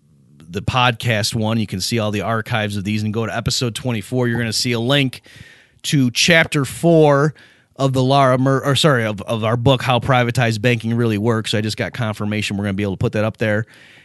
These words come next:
And I'm gonna link you to The Social Function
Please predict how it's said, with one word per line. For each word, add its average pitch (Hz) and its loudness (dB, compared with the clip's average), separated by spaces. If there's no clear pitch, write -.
And 113 0
I'm 123 -4
gonna 120 0
link 131 0
you 131 0
to 127 0
The 107 -2
Social 147 2
Function 139 0